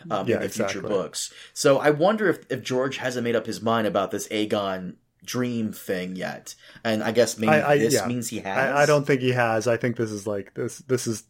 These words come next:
Speaker 2: new material. I think in general he had this abstract idea that they were, that they had these, these, uh,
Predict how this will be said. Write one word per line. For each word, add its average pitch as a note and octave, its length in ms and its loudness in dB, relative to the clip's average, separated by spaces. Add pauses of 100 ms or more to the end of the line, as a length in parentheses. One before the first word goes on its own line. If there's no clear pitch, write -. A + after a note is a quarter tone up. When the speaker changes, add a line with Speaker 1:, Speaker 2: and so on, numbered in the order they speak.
(140)
Speaker 2:
new B2 260 2
material. G#2 440 -2
I A#2+ 60 2
think D3 220 0
in C3 120 4
general B2+ 500 4
he B2 100 0
had A2+ 100 2
this A2+ 140 -4
abstract A#2 500 0
idea B2 480 4
that A2 200 0
they G#2+ 120 0
were, G2+ 160 -4 (280)
that A2+ 120 -4
they A#2 80 4
had A2+ 240 2
these, G#2 380 -2 (540)
these, G#2+ 300 2
uh, G2 500 -2